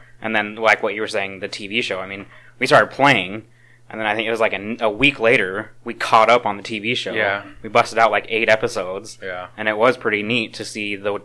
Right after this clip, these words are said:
Speaker 1: two worlds come together.
Speaker 2: Yeah. I, I feel like that was the first of its kind. I just, I don't see Destiny <laughs> making a T V show. I just thought that was interesting that they did that.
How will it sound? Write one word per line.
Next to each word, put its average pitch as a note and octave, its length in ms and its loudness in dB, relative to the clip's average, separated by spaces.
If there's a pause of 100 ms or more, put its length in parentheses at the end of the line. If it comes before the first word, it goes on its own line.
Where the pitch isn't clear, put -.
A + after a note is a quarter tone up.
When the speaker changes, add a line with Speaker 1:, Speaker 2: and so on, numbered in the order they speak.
(140)
Speaker 1:
two B2+ 140 -2
worlds G#2+ 380 2
come G#2 180 -8
together. F#2+ 580 -4 (140)
Speaker 2:
Yeah. F#2+ 220 -20 (560)
I, G#2 100 0
I G#2+ 380 -4 (220)
feel A2+ 160 -4
like G2 160 -2
that F#2 140 -6
was F#2+ 140 -10
the G2 60 -16
first - 320 -12
of G2 60 -18
its - 100 -20
kind. F#2 260 -10
I F#2+ 60 -12
just, F#2 320 -14 (1200)
I C3 100 2
don't C#3 160 2
see A#2+ 160 -6
Destiny A2 360 -6
<laughs> A2+ 80 -6
making A2+ 200 -8
a F#2+ 60 -8
T G2 180 -8
V G2 140 -10
show. B2+ 520 0
I G2+ 80 -8
just - 200 -14
thought - 180 -14 (1120)
that E2+ 160 -4
was F2+ 100 -12
interesting F2+ 380 -14
that F2+ 120 -10
they F2+ 100 -14
did F2+ 180 -12
that. F2+ 300 -10